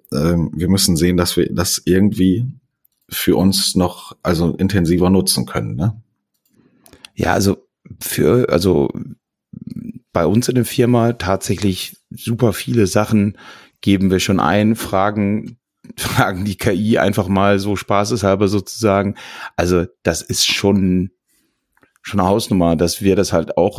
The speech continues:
Speaker 2: im Firmenkontext schon nutzen. Klar muss man immer alles mit extremer Vorsicht, die erzählt halt Nonsens, da kommen wir gleich noch zu.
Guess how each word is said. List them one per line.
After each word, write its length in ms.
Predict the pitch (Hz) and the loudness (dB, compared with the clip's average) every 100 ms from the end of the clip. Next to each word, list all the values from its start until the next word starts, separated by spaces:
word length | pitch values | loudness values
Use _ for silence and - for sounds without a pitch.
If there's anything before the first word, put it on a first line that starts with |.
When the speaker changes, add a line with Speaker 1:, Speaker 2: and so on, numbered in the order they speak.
| - | -6
Speaker 2:
im 280 | 90 92 98 | -4 -4 -6
Firmenkontext 760 | - 101 95 - 98 104 92 - | -4 -2 0 0 0 0 -2 -2
schon 180 | 95 92 | -2 -2
nutzen. 460 | 120 - 139 135 | -2 -2 0 0
Klar 300 | 110 104 113 | 0 0 0
muss 200 | 110 95 | 0 -2
man 160 | 110 - | -4 -2
immer 360 | 120 131 127 95 | 0 0 0 0
alles 260 | 127 - | 0 -2
mit 80 | - | -2
extremer 560 | - - - 120 143 127 | -4 -4 -2 0 2 -2
Vorsicht, 640 | - 123 120 139 127 - | -2 0 0 0 -4 -2
die 80 | 113 | 0
erzählt 400 | 101 - 113 98 | 0 2 0 2
halt 140 | 107 | 0
Nonsens, 500 | 107 120 143 151 151 | 2 2 2 2 0
da 120 | - 120 | -2 0
kommen 200 | 143 139 | 0 0
wir 100 | 135 | 2
gleich 300 | 131 160 170 | 2 2 0
noch 160 | 143 | -4
zu. 460 | - - 208 180 | -6 -10 -6 -6